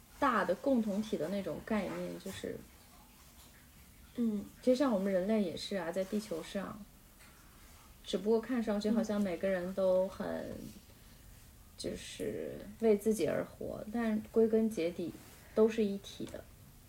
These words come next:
Speaker 2: 对，对，对，就像，比如说，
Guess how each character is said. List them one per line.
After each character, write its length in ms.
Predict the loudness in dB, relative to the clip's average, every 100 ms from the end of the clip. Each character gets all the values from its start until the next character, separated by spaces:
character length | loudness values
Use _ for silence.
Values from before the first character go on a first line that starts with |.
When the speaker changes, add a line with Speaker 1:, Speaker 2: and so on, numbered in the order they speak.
| -20 -20 -18 -16 -16 -16 -20 -20 -20 -14
Speaker 2:
对， 140 | -10
对， 120 | -10 -10
对， 160 | -12 -10
就 120 | -6
像， 180 | -4 -4 -8 -18 -8
比 80 | -6
如 80 |
说， 340 | -4 -2 -2